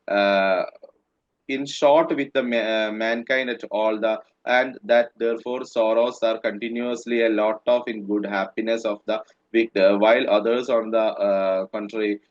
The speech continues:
believe that thought there is a harmony between fate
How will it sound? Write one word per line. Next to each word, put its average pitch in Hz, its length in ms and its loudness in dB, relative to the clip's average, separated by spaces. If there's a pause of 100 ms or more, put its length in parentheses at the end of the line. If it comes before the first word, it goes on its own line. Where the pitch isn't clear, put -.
(140)
believe 139 400 -2
that 110 360 0
thought 120 300 2 (220)
there 110 240 -2
is 113 200 -4
a 110 200 -2
harmony 117 460 -2
between 104 440 -4
fate 117 360 -2